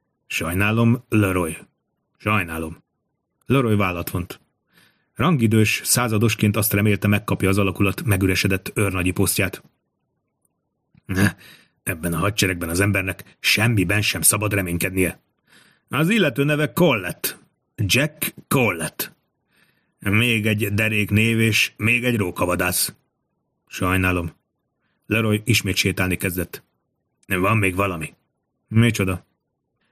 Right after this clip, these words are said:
Leroy a szivarjával azon ház felé mutatott, ahol a tiszteket szállásolták el. Sharp átnézett a kapuajon, és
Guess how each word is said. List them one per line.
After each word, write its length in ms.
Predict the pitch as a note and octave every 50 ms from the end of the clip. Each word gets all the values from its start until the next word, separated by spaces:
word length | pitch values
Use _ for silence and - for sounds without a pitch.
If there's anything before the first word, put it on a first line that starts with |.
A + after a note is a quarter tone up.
| _ _ -
Leroy 300 | - C#3+ G3 E3 C3+ B2
a 80 | A#2+
szivarjával 720 | A2+ - - D3 B2+ A2 A2 A#2 B2 A#2+ A#2 A#2 A#2+ A#2 A2+ -
azon 260 | - C3 C3 C3+ B2
ház 180 | A#2+ C3 B2 -
felé 200 | - C3 C3 B2+
mutatott, 580 | C3 C3 - C3 A#2 - C#3 - - - - -
ahol 200 | - A2+ A2 A2+
a 60 | A2+
tiszteket 420 | A2 - A2 - - G2 - F#2+ F2+
szállásolták 680 | - - F#2 F#2 F#2 F#2+ - - F#2+ F#2 - G2 F2+ -
el. 220 | G#2 G2 F2+ - _ _ _ _ _ _ _ _ _ _ _ _ _
Sharp 420 | - - - G#2 G#2 G#2+ G#2+ - _ -
átnézett 560 | - G#2+ F#2+ - - G2+ F#2+ F2 G2 - -
a 60 | G2+
kapuajon, 600 | - G#2+ G#2 - - G#2+ G#2 G#2 A2 A2+ A2 G#2+
és 320 | G#2 G2+ G2 - - -